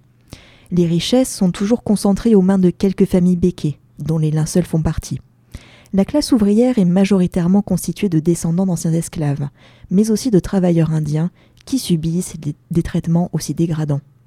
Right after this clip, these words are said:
Un rapport de force s'engage entre dominants et dominés. L'intrigue est ponctuée de destruction d'usines ou d'incendies, de champs de canne à sucre, d'assassinats, et une atmosphère de terreur imprègne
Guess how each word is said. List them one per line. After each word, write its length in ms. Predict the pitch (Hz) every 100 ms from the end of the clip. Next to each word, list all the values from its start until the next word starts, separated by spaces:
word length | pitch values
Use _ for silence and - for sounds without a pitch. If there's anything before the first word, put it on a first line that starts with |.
| _ - - _ _
Un 80 | 202
rapport 320 | 226 254 330
de 80 | 233
force 320 | 220 285 -
s'engage 580 | 202 208 196 170 160 156 -
entre 260 | 165 175
dominants 520 | 160 180 175 165 170 160
et 80 |
dominés. 440 | 160 160 160 151 147 _ - _ _ -
L'intrigue 600 | 156 147 - 262 247 254 - _ _
est 80 | 175
ponctuée 320 | 196 190 240
de 120 | 180
destruction 520 | 165 185 - 185 - 185
d'usines 580 | 185 175 165 147 147 -
ou 100 | 165
d'incendies, 640 | 160 170 - 175 156 - - 175
de 100 | 165
champs 160 | 170
de 60 | 165
canne 160 | 165
à 80 | 165
sucre, 400 | - 143 - - _ _ _ _
d'assassinats, 760 | 170 214 - 220 - 214 160 156 _ _ _ -
et 120 | 170
une 120 | 175
atmosphère 640 | 220 202 185 - 220 202
de 80 | 156
terreur 520 | 151 175 170 202 202 -
imprègne 540 | 170 - 175 170 175